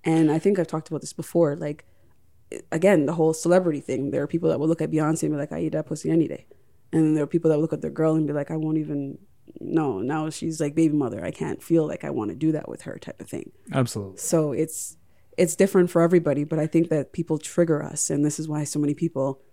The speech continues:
Speaker 1: like porn, 'cause there's so much fetish categories.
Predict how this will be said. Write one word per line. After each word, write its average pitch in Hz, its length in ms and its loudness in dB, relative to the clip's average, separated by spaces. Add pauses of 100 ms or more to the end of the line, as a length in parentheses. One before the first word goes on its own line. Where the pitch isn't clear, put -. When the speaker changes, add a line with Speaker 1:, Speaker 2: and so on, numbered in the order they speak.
(100)
Speaker 1:
like 160 240 0
porn, 175 460 4
'cause - 340 -4 (140)
there's 165 180 -4
so 175 80 2
much 165 160 2
fetish 147 260 -2
categories. - 680 -6